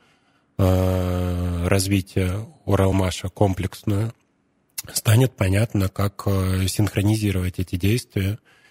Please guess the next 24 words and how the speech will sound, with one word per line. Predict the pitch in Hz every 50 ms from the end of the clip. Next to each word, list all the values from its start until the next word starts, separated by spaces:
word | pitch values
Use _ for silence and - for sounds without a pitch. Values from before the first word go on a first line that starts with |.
| _ _ _ _ _ -
И | 95 95
я | 95 95 95 92 90 92 98 101
вот | 101 95 -
очень | 107 104 - - 107 98
надеюсь, | 95 95 98 92 95 101 113 123 123 110 -
что | - - _ _ - 98 95 95 95 92 87 -
проект, | - - 95 92 98 104 120 - - - -
э, | - 101 98 95 95 92 92 92 90 90
«Город | 87 92 98 98 95 -
говорит», | - 92 92 92 92 113 156 - - -
он | 101 98 98
как | - 98 92 - 98
раз | 104 110 110 - -
может | 101 98 101 107 104 107 101 - _ _ _ _ _ _ _ _ _ _ _ _ _ _ _ _ _ _ _ _ _ _ -
помочь, | 131 117 107 107 107 110 117 117 113 - - -
э, | 113 104 95 95
с | - -
какой-то | - 101 95 - 107 101 92 - -
стороны, | - - - 104 95 98 95 95 95 104 117 127 131 123 117 107 - -
э, | 104 95 95 92 92 92 92 92 90 90 90 87 -
как | - 98 92 - -
раз, | - 101 104 98 - - - - -
э, | 98 95 95 - -
увидеть | - 117 113 110 113 123 120 107 98 95 92 85 - - -